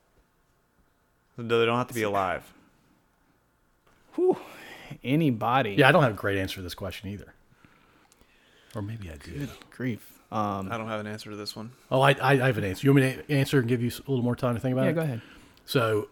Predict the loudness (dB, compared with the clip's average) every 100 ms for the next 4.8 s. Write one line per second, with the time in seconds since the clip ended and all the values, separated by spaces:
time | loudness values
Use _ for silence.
0 | -12 -6 -4 -4 -4 -6 -14 _ _ _
1 | _ _ _ -20 -20 _ -4 -2 2 0
2 | 0 2 2 2 -2 -12 -16 _ _ _
3 | _ _ _ -6 -6 -4 -2 -2 -2 -4
4 | -4 -2 -2 -2 -2 -2 -2 -4